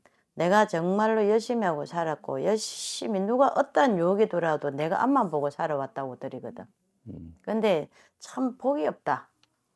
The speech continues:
Speaker 2: 인복이 없어요.
Speaker 1: 어.
Speaker 2: 남들
Speaker 1: 복도
Speaker 2: 잘해주고
Speaker 1: 없고, 남이 보면 돈 많이 벌었다는데 그 돈 다 어디 갔겠노?
Speaker 2: 뭐 쓸 때는 저-, 젊을 때는 이제 뭐
Speaker 1: 어.
Speaker 2: 도박도 하고 뭐.
Speaker 1: 그렇지.
Speaker 2: 네.
Speaker 1: 돈 다 어디 갔겠노?
Speaker 2: 어, 뭐
Speaker 1: 야,
Speaker 2: 여자들한테
Speaker 1: 미친 거사. 한 번씩 가도 미쳤네.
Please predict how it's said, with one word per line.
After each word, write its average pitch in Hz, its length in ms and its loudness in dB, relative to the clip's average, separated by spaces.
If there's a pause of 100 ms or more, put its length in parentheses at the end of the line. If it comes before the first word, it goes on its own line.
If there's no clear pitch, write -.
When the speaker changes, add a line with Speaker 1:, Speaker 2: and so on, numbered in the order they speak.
(260)
Speaker 2:
인복이 113 320 2
없어요. 71 400 -10
Speaker 1:
어. 165 280 -2 (260)
Speaker 2:
남들 87 260 0
Speaker 1:
복도 - 80 -8
Speaker 2:
잘해주고 85 360 2 (100)
Speaker 1:
없고, 175 460 4 (340)
남이 285 260 4
보면 262 220 2
돈 196 160 2
많이 165 180 2
벌었다는데 202 500 0
그 240 140 -6
돈 240 140 0
다 185 100 2
어디 151 160 2
갔겠노? 175 540 -4 (640)
Speaker 2:
뭐 - 160 -16
쓸 110 160 -10
때는 92 360 -4
저-, 85 280 -8 (100)
젊을 117 300 4
때는 80 360 2
이제 73 140 -4
뭐 78 120 -2 (180)
Speaker 1:
어. 139 100 -8
Speaker 2:
도박도 101 380 4
하고 90 300 0
뭐. 76 80 -4
Speaker 1:
그렇지. 180 440 0
Speaker 2:
네. - 220 -6
Speaker 1:
돈 208 160 -4
다 220 100 2
어디 175 160 4
갔겠노? 196 440 -2
Speaker 2:
어, 98 80 -14 (760)
뭐 78 200 -10
Speaker 1:
야, - 20 -20 (320)
Speaker 2:
여자들한테 92 360 4
Speaker 1:
미친 196 260 0
거사. 139 260 -2
한 131 200 -4
번씩 202 220 -2
가도 156 220 2
미쳤네. 151 540 -6